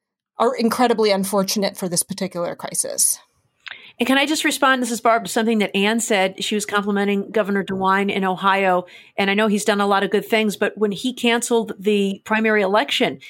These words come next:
Speaker 2: my first instinct was to be very suspicious and to say, "Well, here we go. Uh, we're gonna, it's gonna start," delaying the Democratic primary in hopes of then delaying the November election. And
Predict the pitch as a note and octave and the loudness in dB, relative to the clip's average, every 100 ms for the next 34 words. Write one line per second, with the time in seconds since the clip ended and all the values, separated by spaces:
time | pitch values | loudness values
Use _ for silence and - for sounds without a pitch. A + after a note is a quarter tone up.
0 | - - G#3+ A3 A3+ A3 A3 A3 C4 A3+ | -20 -2 0 2 0 0 -2 -2 0 -2
1 | G3+ G3+ - F#3+ G3 G3 F#3 F#3+ F#3 - | 0 -4 -4 -4 0 0 0 -2 -4 -2
2 | A3 A#3 F#3+ F#3 - F3+ F3+ - G3 F3+ | 0 2 0 -2 -4 -6 -6 -4 2 2
3 | F3+ F3+ - _ - F#3+ A3 A3 G3 A3+ | 2 -2 -10 _ -2 2 4 2 2 2
4 | A#3+ C4 C4 A3 G#3 - _ _ - G#3 | 2 4 4 4 0 -6 _ _ 0 4
5 | G3+ G3 G3 F#3 G3+ F#3+ G#3 G#3 G3+ A3 | 4 4 2 0 -2 0 0 -2 -2 -2
6 | G#3 - B3+ A3+ G#3 - _ _ - G#3+ | -2 0 2 2 0 -8 _ _ -4 -2
7 | G3+ G#3+ G#3+ G#3+ G#3 G3+ G3+ - G3 F#3 | 0 2 2 2 0 -2 -2 -2 -2 -2
8 | - A3+ A#3 A3+ G#3+ G#3+ G#3+ - G3+ F#3+ | -2 0 2 2 4 4 2 -2 -2 -2
9 | F#3+ - G3+ G3 - - F#3+ F3 F#3+ G3 | -4 -4 0 0 0 0 0 2 0 0
10 | F#3 F#3+ F#3 F#3+ F#3+ F#3 F3+ F3 F#3+ G#3 | 0 0 2 2 0 0 0 0 0 2
11 | G3+ F#3+ F#3+ - A3 G3 G3+ | 2 4 2 0 -2 0 -2